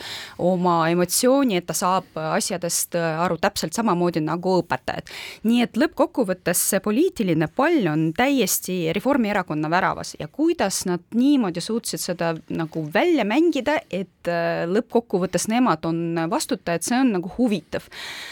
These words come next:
Ma märkasin siin ka seda, seda veel veidi filosoofilist aspekti, et me nagu võib-olla niivõrd palju ei räägi sellest, et,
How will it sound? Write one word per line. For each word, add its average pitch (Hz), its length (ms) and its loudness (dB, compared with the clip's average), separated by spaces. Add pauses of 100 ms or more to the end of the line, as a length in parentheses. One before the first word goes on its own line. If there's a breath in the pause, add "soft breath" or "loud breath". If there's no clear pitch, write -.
(360 loud breath)
Ma 233 180 4
märkasin 254 720 2
siin 277 340 4
ka 196 320 -2
seda, 196 840 2 (320)
seda 214 380 2 (420)
veel 190 240 2 (160)
veidi 254 320 2
filosoofilist 226 640 0
aspekti, 190 680 0 (120)
et 165 220 -4
me 202 240 2
nagu 180 480 2
võib-olla 185 720 2
niivõrd 208 340 2
palju 202 300 2
ei 185 140 4
räägi 202 260 2
sellest, 185 480 -2
et, - 140 -12